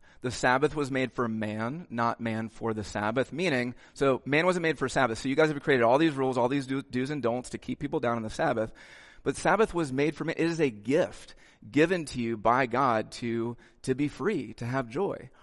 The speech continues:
And we could keep going into the rest of the New Testament and into the life to come, but I won't because we have to move on to the <laughs> practical implications.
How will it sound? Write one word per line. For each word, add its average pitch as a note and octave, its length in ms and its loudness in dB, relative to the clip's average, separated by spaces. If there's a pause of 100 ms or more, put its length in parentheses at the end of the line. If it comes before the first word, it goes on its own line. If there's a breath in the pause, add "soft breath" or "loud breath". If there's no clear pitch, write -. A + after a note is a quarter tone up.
(800 loud breath)
And D3 80 2
we E3+ 80 8
could D#3+ 140 0
keep G3+ 140 2
going D3 320 4
into C3+ 440 0
the B2+ 80 0
rest B2 180 4
of - 40 -12
the C3 60 -4
New B2 100 -2
Testament B2+ 480 0
and A#2 140 -4
into A#2+ 180 -2
the A2+ 100 0
life A#2 240 2
to G#2+ 80 -6
come, B2+ 420 0
but A2+ 300 -2
I A#2 100 -2
won't A2+ 200 -6
because A2+ 200 -4
we A2+ 80 -2
have A2 100 -2
to A#2+ 80 -10
move A2 180 -6
on A2 160 -2
to A2 60 -10
the - 80 -6
<laughs> - 80 -10
practical - 360 -2
implications. A#2 760 -2